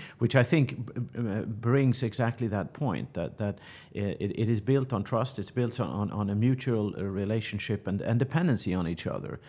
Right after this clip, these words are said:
And, and hence you have, uh, much more of a collaborative type of approach rather than, uh,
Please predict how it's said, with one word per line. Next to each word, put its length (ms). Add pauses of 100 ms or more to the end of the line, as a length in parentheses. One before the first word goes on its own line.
(360)
And, 340
and 200
hence 480
you 160
have, 340 (160)
uh, 240
much 300
more 160
of 100
a 60
collaborative 800
type 320
of 160
approach 520
rather 320
than, 320 (440)
uh, 220